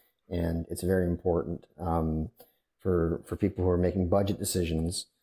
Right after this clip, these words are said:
uh, to invest in certain areas based on data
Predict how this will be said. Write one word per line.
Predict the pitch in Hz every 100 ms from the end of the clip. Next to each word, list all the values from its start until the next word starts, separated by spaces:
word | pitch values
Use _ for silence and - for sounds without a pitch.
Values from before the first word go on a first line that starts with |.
| _ _ _ -
uh, | -
to | 101
invest | 95 85 104 202 - - - _ _ _ _ -
in | 104
certain | - 101 87
areas | 98 95 85 87
based | - 104 95 -
on | 90 78
data | 85 78 78